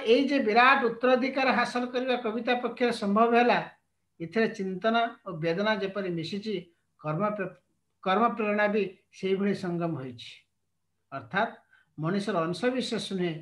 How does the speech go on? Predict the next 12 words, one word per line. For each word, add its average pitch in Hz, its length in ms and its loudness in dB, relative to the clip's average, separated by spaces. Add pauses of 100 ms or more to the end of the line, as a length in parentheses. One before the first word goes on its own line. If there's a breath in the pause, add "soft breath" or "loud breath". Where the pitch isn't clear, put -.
(220 loud breath)
ସମ୍ପୂର୍ଣ୍ଣ 175 500 -6
ମଣିଷ 170 340 -4
ସାଙ୍ଗରେ 180 400 -4
କବିତାର 156 480 -8
ଦିଆ 143 240 -6
ନିଆ 143 220 -4
ଚାଲୁ 120 280 -16
ହେଲା। 101 260 -18 (2250)
ଏହା 247 160 -2
ହେଉଛି 240 320 -2
ଆଧୁନିକ 165 400 -6
କବିତା। - 480 -18